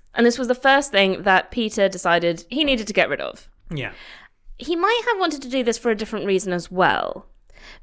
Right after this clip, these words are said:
Speaker 1: Basically, at the time, there was a lot of support for the church.
Speaker 2: Right.
Speaker 1: And people might follow the church's advice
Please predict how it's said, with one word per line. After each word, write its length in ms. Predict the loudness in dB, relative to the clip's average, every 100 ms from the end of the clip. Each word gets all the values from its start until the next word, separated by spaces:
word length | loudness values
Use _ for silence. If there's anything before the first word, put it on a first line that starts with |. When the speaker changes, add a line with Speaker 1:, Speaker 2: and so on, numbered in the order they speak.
| 4
Speaker 1:
Basically, 840 | 4 4 0 -2 -2 -2 -2 -4 -10 _ 0
at 180 | 0 0
the 60 |
time, 580 | -4 2 6 6 2 2
there 180 | 4 6
was 120 | 6
a 80 | 4
lot 200 | 6 4
of 100 | 4
support 420 | -2 0 4 4
for 260 | 2 0 0
the 100 | -2
church. 920 | -4 4 6 6 4 -2 -6 -6 -6
Speaker 2:
Right. 580 | -2 2 2 2 0 -2
Speaker 1:
And 160 | 0 0
people 280 | 0 0 0
might 340 | 2 2 2
follow 540 | 0 4 6 6 6 2
the 140 | -2
church's 500 | 2 4 4 2 -2
advice 520 | -4 2 4 4 2